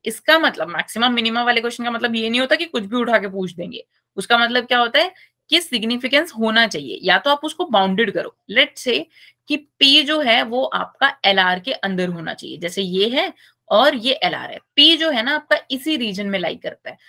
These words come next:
तब हम कुछ ना कुछ बता सकते हैं। Otherwise अगर पी पूरे parabola पे कहीं पर भी लाई कर सकता है और फिर आप पूछ रहे हो कि maximum,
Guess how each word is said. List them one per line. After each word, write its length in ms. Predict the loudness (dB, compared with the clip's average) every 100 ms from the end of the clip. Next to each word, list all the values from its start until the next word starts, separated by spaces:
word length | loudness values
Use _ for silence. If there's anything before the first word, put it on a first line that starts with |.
| _ _ 0
तब 200 | 2 2
हम 260 | 0 -2 -2
कुछ 200 | -4 -4
ना 80 | -4
कुछ 120 | -2
बता 260 | 0 0
सकते 300 | -2 -8 -4
हैं। 80 | -4
Otherwise 420 | 0 2 4 4 4
अगर 160 | 2
पी 260 | 0 0 0
पूरे 300 | -2 -2 -2
parabola 640 | 0 2 2 2 4 6
पे 140 | 6 4
कहीं 240 | 0 0
पर 160 | 0 0
भी 100 | 2
लाई 200 | 0 0
कर 160 | -2
सकता 280 | -4 -6 -4
है 60 | -2
और 120 | -2
फिर 340 | -4 -2 2
आप 160 | 4 2
पूछ 240 | -4 -4 -2
रहे 100 | -2
हो 60 |
कि 80 | -2
maximum, 580 | -2 -2 -2 -4 -4